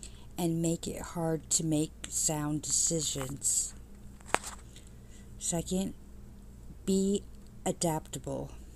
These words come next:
Being able to adapt to changing circumstances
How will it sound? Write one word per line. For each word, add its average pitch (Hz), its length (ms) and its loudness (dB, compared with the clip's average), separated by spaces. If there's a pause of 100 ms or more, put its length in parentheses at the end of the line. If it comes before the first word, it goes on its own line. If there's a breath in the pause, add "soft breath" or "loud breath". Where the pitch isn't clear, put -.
(960 loud breath)
Being 240 480 8
able 175 300 4
to 170 300 2
adapt 165 580 0
to - 120 2
changing 185 720 4
circumstances 147 1300 0